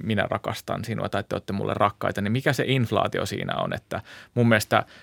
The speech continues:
ne voi olla ristiriidassa ne, tota, signaalit toki, että teot on tosi kylmiä ja sit sanoo kuitenkin, että "sä oot mulle rakas", niin sittenhän se, niinku, jollain lailla ehkä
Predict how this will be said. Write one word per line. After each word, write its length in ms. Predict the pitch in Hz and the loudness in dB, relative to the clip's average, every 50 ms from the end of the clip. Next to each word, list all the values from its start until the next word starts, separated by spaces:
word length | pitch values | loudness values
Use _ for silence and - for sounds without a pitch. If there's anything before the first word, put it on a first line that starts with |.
| - - - - | -20 -16 -6 0
ne 140 | 120 120 113 | 2 4 8
voi 120 | 117 120 | 8 8
olla 140 | 120 123 123 | 8 8 6
ristiriidassa 960 | 127 139 143 135 - - - - 107 101 98 92 90 - - - - - - | 4 4 0 0 0 -2 0 -2 0 0 0 -2 -2 -2 -4 -4 -6 -8 -8
ne, 140 | 50 50 - | -8 -8 -8
tota, 400 | - - - - - - - - - _ _ _ _ _ - - - - - - | -8 -10 -12 -10 -8 -8 -8 -8 -8 _ _ _ _ _ -20 -20 -20 -18 -14 -8
signaalit 460 | - - 113 110 107 101 95 - - | -2 0 0 2 2 0 -2 -2 -2
toki, 220 | - 107 - - 107 | -4 -4 -2 -2 -2
että 120 | 101 - | -2 2
teot 320 | - 120 113 110 101 - - | 4 6 6 6 4 2 -2
on 120 | 92 104 | -4 -2
tosi 200 | 104 107 101 110 | -2 -2 -2 -2
kylmiä 420 | 98 - 110 107 98 95 95 90 92 | -2 0 2 2 2 2 0 0 0
ja 60 | 98 | -2
sit 140 | - 101 - | -2 -4 -4
sanoo 220 | 107 104 101 101 | -2 -2 -2 0
kuitenkin, 300 | - 101 98 - - - | 0 -2 -2 -2 -4 -6
että 120 | - - | -2 2
"sä 60 | - 110 | 2 2
oot 140 | 104 - | 2 2
mulle 180 | - 104 104 107 | -4 -4 -2 0
rakas", 320 | 104 117 - - 110 - | 2 2 2 2 0 -2
niin 100 | 110 107 | -2 -2
sittenhän 320 | 110 120 120 - 117 113 95 | -2 -2 -2 -2 -2 -2 0
se, 120 | 107 - - - - | 0 -2 -4 -4 -8
niinku, 220 | - - - - - | -10 -8 -8 -4 0
jollain 320 | 113 113 104 101 98 92 | 2 2 4 4 4 2
lailla 240 | - - - - - - - | 2 2 2 0 -2 -2 -2
ehkä 320 | - - - - - - | -6 -6 -4 -4 -4 -4